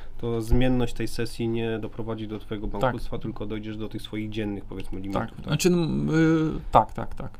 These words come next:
Speaker 1: Mhm.
Speaker 2: W jakimś stopniu, mhm. I żebyś jeszcze zapamiętać trzeba o tym też, żeby przy takiej zmienności, jeżeli by cię miało wywalić, to żebyś, e, wylądował poni-, powyżej tego,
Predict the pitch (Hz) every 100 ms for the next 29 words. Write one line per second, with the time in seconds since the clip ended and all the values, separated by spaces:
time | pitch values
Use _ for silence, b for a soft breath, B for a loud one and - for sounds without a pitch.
0 | 113 107 123 - - - - 120 - 117
1 | - - - 117 117 120 143 - - 127
2 | 147 143 - 143 - 139 139 131 139 135
3 | 127 123 - - 127 123 120 123 120 117
4 | 120 120 120 B B B B - - -
5 | 123 117 123 123 120 117 - 123 120 B
6 | B B - 117 117 117 120 120 120 117
7 | 117 120 120 117 117 117 113 113 123 117
8 | 120 123 117 - - - 123 123 123 123
9 | 123 120 120 117 117 - 123 123 - 127
10 | 120 139 135 117 123 113 123 113